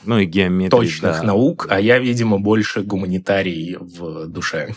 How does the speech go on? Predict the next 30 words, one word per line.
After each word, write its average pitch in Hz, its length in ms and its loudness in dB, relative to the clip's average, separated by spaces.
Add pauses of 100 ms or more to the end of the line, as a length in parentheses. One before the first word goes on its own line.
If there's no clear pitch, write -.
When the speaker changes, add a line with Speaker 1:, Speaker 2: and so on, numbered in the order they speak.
Speaker 1:
Вполне 101 420 2
себе 110 280 2
возможно. 98 680 -2
А, 98 360 4
слушай, 101 440 0
а 87 40 -2
как - 220 0
отнеслись, 120 720 0
э, 95 200 2
родители, 98 640 0
родственники 92 840 -2
к - 80 -14
тому, 85 200 -6
что - 140 -16
ты - 140 -10
взял 90 240 0
и - 20 -4
ушёл? - 340 -10 (120)
Speaker 2:
Ну, 160 200 2
негативно, 131 600 0
конечно. 107 640 -6
Вряд 127 340 2
ли 131 60 0
у 113 60 -2
кого-то 95 720 -4 (280)
открывали 123 560 2
бутылку 110 400 0
самого 107 280 2
дорогого 107 340 0
шампанского 107 400 0